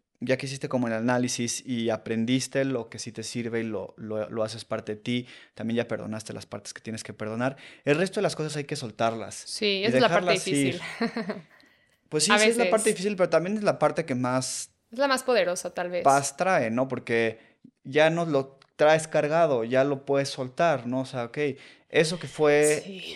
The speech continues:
Speaker 1: todo ese, o sea, ya pre-, ya le saqué el provecho, ya pedí perdón, entonces no me quedo resentido. Y el resto
Speaker 2: Lo
Speaker 1: lo
Speaker 2: suelto.
Speaker 1: puedes soltar, ¿no? Y no significa que lo olvides.
Speaker 2: No.
Speaker 1: Pero nada más es que como que ya no te afecta, ¿no? O sea, como que ya no lo dejas afectarte, ya no lo, lo dejas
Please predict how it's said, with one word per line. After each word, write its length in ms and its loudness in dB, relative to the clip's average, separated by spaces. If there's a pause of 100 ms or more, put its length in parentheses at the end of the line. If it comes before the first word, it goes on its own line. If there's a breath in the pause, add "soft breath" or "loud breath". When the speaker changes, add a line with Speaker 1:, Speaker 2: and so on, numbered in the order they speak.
Speaker 1:
todo 340 4
ese, 380 0
o 60 -16 (100)
sea, 180 -2
ya 220 4
pre-, 140 -4
ya 100 6
le 80 2
saqué 220 -2
el 100 0
provecho, 480 0
ya 420 4 (220)
pedí 200 0
perdón, 460 0
entonces 320 -8
no 100 -4
me 140 -2
quedo 240 0
resentido. 640 -4 (340 loud breath)
Y 120 2
el 80 6
resto 800 0 (340)
Speaker 2:
Lo 80 -6
Speaker 1:
lo 40 -4
Speaker 2:
suelto. 320 0
Speaker 1:
puedes 220 4
soltar, 540 0
¿no? 260 0
Y 160 -4
no 100 -2
significa 440 -4
que 100 -2
lo 120 2
olvides. 760 0 (140)
Speaker 2:
No. 360 -4 (600 soft breath)
Speaker 1:
Pero 160 4
nada 180 4
más 220 0
es 80 -8
que 180 -10
como 220 -4
que 80 -4
ya 80 0
no 160 -2
te 80 -4
afecta, 420 -6
¿no? 220 -6
O 40 -4
sea, 140 -10
como 240 -10
que 120 -8
ya 120 -2
no 100 -2
lo 80 -4
dejas 280 -6
afectarte, 460 -6
ya 100 -4
no 80 0
lo, 220 -2
lo 200 -8
dejas 400 -8